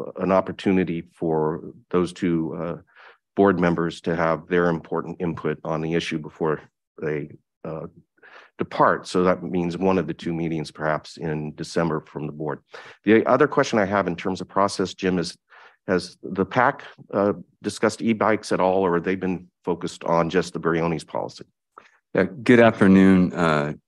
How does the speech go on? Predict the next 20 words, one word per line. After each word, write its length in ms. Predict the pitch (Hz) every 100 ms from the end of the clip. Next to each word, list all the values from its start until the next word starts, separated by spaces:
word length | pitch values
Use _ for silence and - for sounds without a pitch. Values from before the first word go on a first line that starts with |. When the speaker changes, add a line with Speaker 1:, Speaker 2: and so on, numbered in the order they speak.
| _ _ _ -
Speaker 2:
President 280 | 85 80
Coffey 440 | 78 82 73 78 73
and 160 | 65
members 300 | 78 76 76
of 40 | 78
the 80 | 78
committee. 300 | 82 80 78
Jim 240 | - 92
O'Connor, 400 | 82 - 82 78
Deputy 480 | 80 80 76 73 73 _ _ _
General 240 | - 80 78
Manager. 500 | 76 78 78 76 78
Um, 260 | 107 98 - - _ _ _ _ _ _
the 400 | - 110 135 147 -
item 340 | 131 156 147
of 140 | 110
e-bikes 400 | 113 113 113 107
was 220 | 98 113 117
on 320 | 110 110 107
the, 400 | 92 87 85